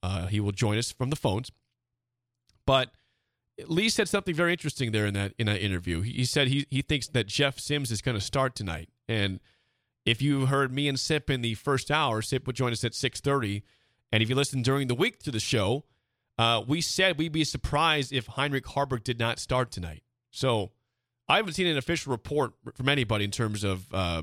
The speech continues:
who's starting, who's not. Now, again, the last couple weeks, Pete Thamel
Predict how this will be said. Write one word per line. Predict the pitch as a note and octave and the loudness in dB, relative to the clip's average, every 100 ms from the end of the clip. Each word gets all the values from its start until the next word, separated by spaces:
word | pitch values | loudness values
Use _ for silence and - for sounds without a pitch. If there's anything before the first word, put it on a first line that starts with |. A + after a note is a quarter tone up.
| - | -2
who's | C3+ C#3 | 0 0
starting, | - B2+ A#2 G#2+ | 2 0 2 0
who's | A2+ G2+ | -4 -2
not. | G#2+ G2 F#2+ | -2 -2 -2
Now, | G2 F#2 - | -2 -2 -4
again, | G#2+ A2+ | 0 0
the | G2+ | 0
last | A#2 C3 | 0 0
couple | - C3+ A#2 | -2 -2 0
weeks, | C3 - | -2 -2
Pete | - C#3+ - | -2 -2 -2
Thamel | C3 C3 A#2 A2+ A#2+ | 0 0 0 -2 -2